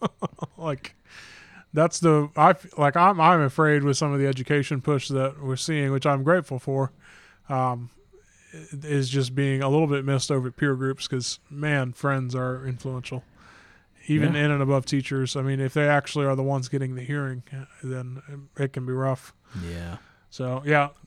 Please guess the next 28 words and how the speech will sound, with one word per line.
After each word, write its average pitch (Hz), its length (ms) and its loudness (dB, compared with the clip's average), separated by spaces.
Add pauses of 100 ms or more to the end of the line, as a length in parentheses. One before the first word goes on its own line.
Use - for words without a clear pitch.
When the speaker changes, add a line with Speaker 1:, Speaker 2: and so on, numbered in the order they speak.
(240)
Speaker 1:
J-, 160 140 -6
to 156 140 -4
your 196 100 4
point, 170 260 2
though, 151 140 2
man, 147 380 -2
uh, 147 840 0
these 147 280 2
are 151 340 4
things 147 260 0
that 143 100 2
are 127 80 0
so 151 240 2
easy 139 260 0
to 135 80 0
swap 143 360 0
in 143 200 0
just 175 160 -2
because 190 380 0
we're 160 200 2
in 151 240 0
that 147 260 2
same 139 280 -2
culture 135 580 -2
and 135 160 -10
just 127 120 -10
say, 139 180 -2
"Hmm, 220 100 -6